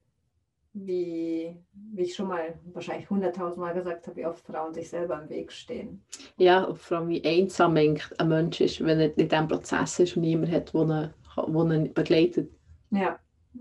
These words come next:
Speaker 2: Willst du jetzt die Plan, die du jetzt hast, du hast ja einen Plan gemacht, hast du eigentlich seitdem einen neuen gemacht?
Speaker 1: Ja, bist du wahnsinnig?
Speaker 2: <laughs>
Speaker 1: Nein, ich habe keinen neuen Plan gemacht. Ähm,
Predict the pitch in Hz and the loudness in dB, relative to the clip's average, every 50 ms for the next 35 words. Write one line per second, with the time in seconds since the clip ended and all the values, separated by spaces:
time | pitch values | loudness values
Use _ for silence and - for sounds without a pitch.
0 | 254 254 _ _ _ _ _ _ _ _ _ _ _ _ _ _ _ _ _ _ | -20 -20 _ _ _ _ _ _ _ _ _ _ _ _ _ _ _ _ _ _
1 | _ _ _ - - 196 - - 233 - 247 254 240 - - - 220 226 - 202 | _ _ _ 2 4 6 6 6 8 8 8 8 6 6 4 4 4 6 8 8
2 | - 196 202 208 196 180 185 185 - - - 185 175 170 - 185 180 180 165 - | 10 10 10 10 10 10 8 8 6 4 4 4 4 6 6 6 6 6 4 4
3 | 151 156 165 165 165 - - - - 170 156 - 196 196 196 - - - 202 208 | 4 4 4 4 4 2 2 2 2 2 2 4 4 2 2 2 2 4 4 4
4 | 202 202 196 190 180 180 196 233 247 247 - 147 151 156 - _ - 170 - - | 6 6 6 6 6 8 8 6 6 2 0 -4 -4 -4 -6 _ -20 -16 -8 -2
5 | 185 208 - - 180 - 202 - - - 185 - - 170 156 156 165 175 - 208 | 0 0 2 2 2 0 -2 -2 -2 -2 -2 -2 0 -2 -4 -4 -4 -4 -2 2
6 | - 254 233 214 285 285 262 - - 277 269 - - - 311 269 - - _ _ | 2 4 6 6 8 8 8 8 6 6 6 4 4 2 2 2 2 -2 _ _
7 | _ - - - - _ _ _ - - - - - - - - 262 220 - _ | _ -20 -20 -20 -20 _ _ _ -20 -16 -16 -14 -14 -12 -12 -12 -12 -12 -12 _
8 | - 214 185 170 160 165 165 208 220 - _ - 208 190 175 - - 170 156 151 | -8 -6 -4 -4 -4 -6 -6 -10 -12 -14 _ -8 -6 -6 -6 -6 -8 -8 -8 -8
9 | 160 156 156 156 160 165 - 180 143 156 160 160 - 123 127 127 127 131 - _ | -8 -10 -10 -10 -10 -12 -12 -12 -12 -12 -12 -12 -12 -12 -12 -14 -14 -16 -18 _
10 | _ - - _ _ _ 180 156 151 156 156 156 156 156 156 156 | _ -20 -20 _ _ _ -16 -14 -14 -14 -14 -16 -18 -20 -20 -20